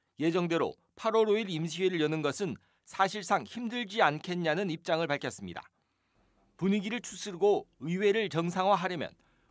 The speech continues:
운영위원장의 역할이 어느 때보다 중요하지만 운영위원장 선거에는 공진영, 권태호,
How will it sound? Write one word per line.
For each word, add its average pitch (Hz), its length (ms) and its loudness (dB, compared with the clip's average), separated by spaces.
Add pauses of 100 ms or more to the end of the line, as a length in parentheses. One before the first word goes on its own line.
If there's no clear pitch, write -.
(100)
운영위원장의 180 800 4
역할이 160 460 0 (240)
어느 185 280 2
때보다 196 480 2
중요하지만 180 560 -2 (640)
운영위원장 180 640 2
선거에는 160 600 -2 (280)
공진영, 175 540 0 (520)
권태호, 170 540 0